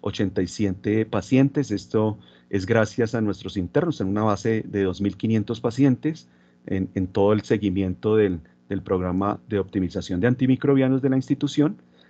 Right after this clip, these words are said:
eh, desde que inició en dos mil diecinueve, y en ese seguimiento in-,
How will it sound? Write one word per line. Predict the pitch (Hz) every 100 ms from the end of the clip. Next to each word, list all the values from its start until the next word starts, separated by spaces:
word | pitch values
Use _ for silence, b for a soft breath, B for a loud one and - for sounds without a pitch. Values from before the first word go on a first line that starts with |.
| b b
eh, | 98 95 92 92 90
desde | 92 87
que | - 92
inició | 87 - 139
en | 143
dos | 104
mil | 92 92
diecinueve, | 123 160 160 139 156 b b b b -
y | 143 170 - _ _ _ _ _ _ -
en | 117
ese | 135 151
seguimiento | 196 202 170 156 123 101 113 131 - -
in-, | 139 131